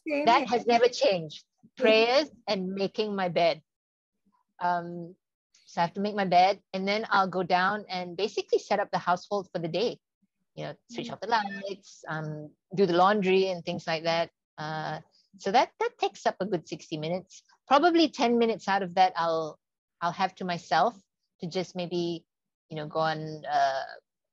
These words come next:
Speaker 2: social media or just ten minutes to myself.
Speaker 1: So that's your, like, your self, is that like your self-care, or do you have also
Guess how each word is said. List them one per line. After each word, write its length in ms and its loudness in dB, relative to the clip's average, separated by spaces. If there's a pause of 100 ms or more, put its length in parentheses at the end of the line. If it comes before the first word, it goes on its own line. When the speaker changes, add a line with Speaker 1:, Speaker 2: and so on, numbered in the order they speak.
(380)
Speaker 2:
social 340 -2
media 800 4
or 280 -2 (100)
just 260 -2 (340)
ten 180 -6
minutes 300 -8
to 80 -14
myself. 460 -8 (460)
Speaker 1:
So 180 -14
that's 320 -4
your, 220 -2
like, 180 -4
your 120 -4
self, 340 -2 (380)
is 140 -12
that 160 4
like 160 0
your 120 -2
self-care, 680 -2
or 120 -4
do 140 -6
you 140 -8
have 200 -4
also 400 -6